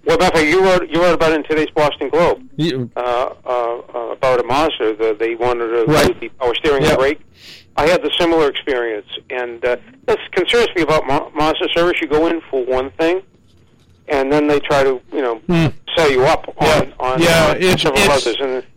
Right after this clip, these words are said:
Speaker 2: yeah,
Speaker 1: that's
Speaker 2: it's
Speaker 1: not a bad
Speaker 2: amazing that
Speaker 1: situation.
Speaker 2: I was at, uh, I was, I drove by a car dealership one day, and they had a big sign up that said, "We only do the service that's recommended in your owner's manual." And I'm like, "Well, there's a novel idea."
Speaker 1: Wow.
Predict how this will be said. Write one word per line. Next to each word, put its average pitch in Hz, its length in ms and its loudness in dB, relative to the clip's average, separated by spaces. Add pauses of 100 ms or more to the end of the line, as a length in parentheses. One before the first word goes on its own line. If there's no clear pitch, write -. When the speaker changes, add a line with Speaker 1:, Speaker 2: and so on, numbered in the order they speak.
(120)
Speaker 2:
yeah, 180 180 2
Speaker 1:
that's 196 160 4
Speaker 2:
it's 190 100 0
Speaker 1:
not 196 100 2
a 196 40 2
bad 214 160 4
Speaker 2:
amazing 208 300 2
that - 80 4
Speaker 1:
situation. 170 280 2
Speaker 2:
I - 20 4
was 170 160 2
at, 180 320 2
uh, 151 220 2
I 165 120 2
was, 175 160 2
I 156 100 0
drove 151 240 2
by 190 120 2
a 165 80 2
car 180 220 0
dealership 156 480 -2
one 147 140 -2
day, 143 140 2
and 143 100 -2
they 139 60 0
had 147 80 2
a 139 40 0
big 135 180 -2
sign 151 300 -2
up 135 140 -4
that 127 100 -4
said, 127 260 -2 (280)
"We 202 340 2
only 190 360 2
do 175 180 2
the 156 120 2
service 165 460 0
that's 139 200 -4
recommended 147 680 0
in 131 60 -4
your 131 140 0
owner's 139 300 0
manual." 92 380 -8 (360)
And 156 80 0
I'm 156 60 2
like, 151 260 -2 (540)
"Well, 160 120 2
there's 180 300 2
a 311 60 2
novel 123 460 0
idea." 101 480 -4 (120)
Speaker 1:
Wow. 123 520 2